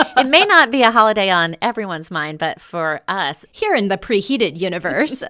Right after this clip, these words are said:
Speaker 1: <laughs> it's a kind of holiday we like. Yes, we're talking about National Muffin Day.
Speaker 2: You bet we are.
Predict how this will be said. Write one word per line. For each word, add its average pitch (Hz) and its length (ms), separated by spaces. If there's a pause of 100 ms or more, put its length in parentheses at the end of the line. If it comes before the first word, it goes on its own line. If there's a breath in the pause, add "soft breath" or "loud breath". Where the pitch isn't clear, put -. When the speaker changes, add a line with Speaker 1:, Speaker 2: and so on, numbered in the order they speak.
(140)
Speaker 1:
<laughs> 427 220
it's 226 200
a 214 40
kind 202 240
of 190 60
holiday 175 400
we 175 220
like. 151 300
Yes, 190 340
we're 214 160
talking 220 480
about 160 340
National 180 420
Muffin 202 460
Day. 170 460
Speaker 2:
You 185 340 (220)
bet 254 260
we 302 220
are. 247 500